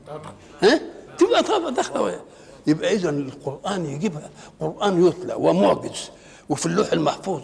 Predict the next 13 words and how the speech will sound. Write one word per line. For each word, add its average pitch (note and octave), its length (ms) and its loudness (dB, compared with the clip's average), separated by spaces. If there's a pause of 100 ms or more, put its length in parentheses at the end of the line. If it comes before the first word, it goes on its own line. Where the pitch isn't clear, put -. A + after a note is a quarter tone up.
إيه C#3+ 80 0
ده C3+ 260 4
مصر؟ E3+ 260 2
إيه G3 260 0
دي E3+ 60 -6
الشغلانة D#3 500 0
دي؟ B2+ 140 -8 (960)
"أليس E3 400 2
لي F3 220 4
ملك F3 440 2 (160)
إيه؟ F#3 200 2 (960)
ملك F#3+ 380 0
مصر". C#3+ 380 -2